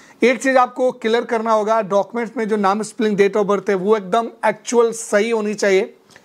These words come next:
आप ही के नाम के बैंक अकाउंट होना चाहिए और ओटीपी जो आएगा आधार कार्ड से रजिस्टर नंबर, वो आपके पास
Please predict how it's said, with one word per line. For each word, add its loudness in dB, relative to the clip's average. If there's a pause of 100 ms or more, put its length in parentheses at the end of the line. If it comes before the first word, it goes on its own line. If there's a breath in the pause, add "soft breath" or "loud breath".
(240 loud breath)
आप 4
ही -2
के 2
नाम -2
के 0
बैंक 0
अकाउंट -2
होना 0
चाहिए 0 (360 loud breath)
और 4
ओटीपी 0
जो 2
आएगा 0
आधार -2
कार्ड -2
से -4
रजिस्टर -4
नंबर, 0
वो 2
आपके 0
पास -2